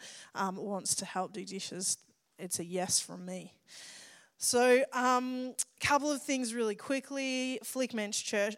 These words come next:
mentioned church camp. We'll go there in a moment. Um, I just want to touch base, though. Who remembers last week?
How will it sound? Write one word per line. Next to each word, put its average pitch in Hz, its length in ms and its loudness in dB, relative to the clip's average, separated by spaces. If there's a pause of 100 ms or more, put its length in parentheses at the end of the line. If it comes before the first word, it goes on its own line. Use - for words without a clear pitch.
mentioned 208 480 -4
church - 320 -4
camp. 233 320 0
We'll 226 100 -2
go 220 220 4
there 208 240 0
in 196 80 -2
a 180 80 -4
moment. 254 960 4 (440)
Um, 220 220 2
I 254 200 8
just 269 180 4
want 220 160 0
to - 80 -2
touch 196 260 -2
base, 196 320 0
though. 196 260 2 (260)
Who 415 200 6
remembers 294 420 4
last 226 640 4
week? - 500 -6